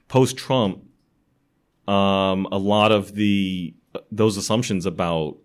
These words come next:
the white norm has been challenged in a fundamental way, where now I think, you know, we're double, there's tw-, you know, the size, the Asian Americans, I mean, there's, like,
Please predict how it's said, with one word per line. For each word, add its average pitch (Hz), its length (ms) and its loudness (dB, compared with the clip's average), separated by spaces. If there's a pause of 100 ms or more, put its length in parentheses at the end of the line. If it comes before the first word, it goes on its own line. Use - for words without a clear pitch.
(120)
the 101 80 -2
white 92 240 0
norm 95 180 0
has 92 180 -4
been 85 220 -8
challenged 92 600 -6 (180)
in 98 80 -4
a 90 60 -4
fundamental 95 500 -4
way, 87 440 -2 (520)
where 107 140 0
now 127 340 4
I 110 100 6
think, 98 400 -4 (460)
you 117 140 -2
know, 101 80 4
we're 104 180 0
double, 127 500 2
there's 107 200 -4 (180)
tw-, - 360 -4
you 127 120 -2
know, 107 100 0
the 104 300 -6 (220)
size, 170 460 0
the 147 120 -10 (100)
Asian 180 200 0
Americans, 160 420 0
I 104 60 -2
mean, 101 160 0
there's, 101 200 -4
like, 98 360 -2